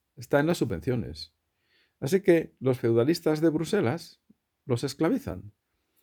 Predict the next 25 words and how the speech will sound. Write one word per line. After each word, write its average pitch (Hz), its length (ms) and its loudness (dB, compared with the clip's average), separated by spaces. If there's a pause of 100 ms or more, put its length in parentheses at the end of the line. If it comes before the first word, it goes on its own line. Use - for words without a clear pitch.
(140)
Esclavizan 170 540 4
a 127 60 4
los 120 140 2
agricultores 113 600 2
de 110 100 -2
toda 101 180 -2
Europa, 101 480 -4 (640)
haciéndoles 139 500 2
cultivar 160 600 0 (400)
lo 120 100 0
que 110 140 0
a 135 80 6
ellos, 151 400 2
a 87 120 -2
esos 113 320 -4
funcionarios 113 960 -4 (340)
superiores, 139 1000 0 (200)
que - 80 -16
están 110 260 -2
por 107 120 0
encima 120 380 -2
de 117 80 0
todo 131 240 0
el 139 60 -2
mundo, - 440 -4